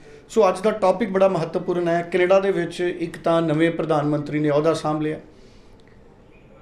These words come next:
ਦੂਸਰਾ ਇਮੀਗ੍ਰੇਸ਼ਨ ਮਿਨਿਸਟਰ ਵੀ ਬਦਲੇ ਨੇ। ਜਸਮੀਤ ਜੀ,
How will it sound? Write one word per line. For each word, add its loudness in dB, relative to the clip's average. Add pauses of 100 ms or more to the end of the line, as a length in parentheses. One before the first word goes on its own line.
ਦੂਸਰਾ 2 (840)
ਇਮੀਗ੍ਰੇਸ਼ਨ 4
ਮਿਨਿਸਟਰ -2
ਵੀ -4
ਬਦਲੇ 0
ਨੇ। -4 (920)
ਜਸਮੀਤ 0
ਜੀ, -4